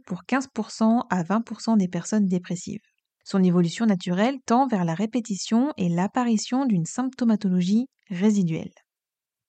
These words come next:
La dépression sévère. Les récidives peuvent se multiplier, s'accélérer avec des périodes d'amélioration brèves et conduire ainsi à une dépression sévère. Cette dernière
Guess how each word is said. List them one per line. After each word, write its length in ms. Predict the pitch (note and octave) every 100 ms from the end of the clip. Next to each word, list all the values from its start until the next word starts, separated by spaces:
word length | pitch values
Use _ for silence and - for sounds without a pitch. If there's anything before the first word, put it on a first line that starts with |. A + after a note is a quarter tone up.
| _
La 160 | - F3+
dépression 640 | F3+ C#4 B3 A3 C4 C4+
sévère. 680 | C4 G#3 F3+ - F#3 - _ _ _ _ F#3+
Les 100 | F#3+
récidives 720 | F#3+ F#3 F3+ G3+ D4 D4 C#4+
peuvent 260 | A#3+ A#3+ G#3
se 160 | - E3+
multiplier, 840 | G#3+ D4+ - - F#3 F3+ A3+ D4+ _
s'accélérer 800 | - C#4 C4+ A3+ F#3 F3+ A3 D4 -
avec 260 | F3+ E3+
des 120 | E3 F3
périodes 480 | F#3+ F#3+ F#3+ D#3+
d'amélioration 720 | D#3+ F#3+ F3+ E3+ F3 E3+ - E3
brèves 340 | E3+ A#3+ D#4+ - _
et 120 | E4
conduire 460 | D#4+ B3+ A3 C4+ A#3
ainsi 440 | G3 - A3+ B3 -
à 60 | E3+
une 160 | D#3+
dépression 560 | F3+ F#3 G3 - A3+ A3
sévère. 560 | A3 F#3 D#3 - - _ _ _ _ _
Cette 220 | - F3+
dernière 500 | F3 E3 F3 G#3+